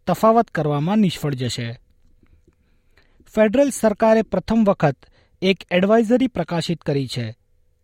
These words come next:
જે મુજબ દૂષિત સાયબર પ્રવૃત્તિઓ પાછળ ચીન વતી કામ કરતું એક જૂથ છે. ઓસ્ટ્રેલિયન સિગ્નલ્સ ડિરેક્ટોરેટ કહે છે કે કુખ્યાત એ પી ટી ફોર્ટી જૂથ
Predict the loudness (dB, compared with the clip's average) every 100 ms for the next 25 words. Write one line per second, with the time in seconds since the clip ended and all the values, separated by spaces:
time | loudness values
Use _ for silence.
0 | -6 -2 0 2 2 2 -2 _ _ _
1 | _ _ 0 2 2 -2 0 0 2 4
2 | 2 -2 -4 -4 -4 -2 0 0 0 2
3 | 2 0 -2 _ _ _ _ _ _ 0
4 | 2 4 2 0 -4 -2 -2 -2 0 -2
5 | 0 -2 -2 -6 -4 -2 -2 -4 -6 -6
6 | -10 -10 -10 -14 _ _ _ _ _ _
7 | _ -6 -4 -2 0 0 -2 -4 -6 0
8 | 2 0 -2 -4 -2 -4 -4 -2 -2 -2
9 | -2 -2 -2 -2 -2 -4 _ _ _ -8
10 | -6 -4 -8 -4 2 4 2 _ _ -4
11 | -2 -2 -4 0 -2 -2 -2 -6 -4 -4
12 | -2 0 0